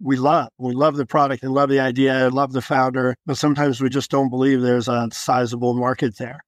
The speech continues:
And, you know, in that case, you know, we would say, "Well, look, you need to make this be sustainable from very early days,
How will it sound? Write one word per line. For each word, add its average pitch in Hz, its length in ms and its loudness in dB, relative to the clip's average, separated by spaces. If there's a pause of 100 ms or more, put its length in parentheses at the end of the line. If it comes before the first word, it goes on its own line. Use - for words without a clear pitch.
And, 127 300 2
you 143 80 4
know, 131 100 4
in 135 140 0
that 135 180 0
case, 135 440 -2
you 135 180 0
know, 120 180 2
we 123 160 4
would 120 140 0
say, 123 180 0
"Well, 123 340 0
look, 135 300 -2
you 143 160 -2
need 151 200 2
to 127 60 2
make 123 280 2
this 120 200 -4
be 127 200 0
sustainable 123 640 -2
from 117 320 -2
very 131 400 2
early 120 320 2
days, 120 480 0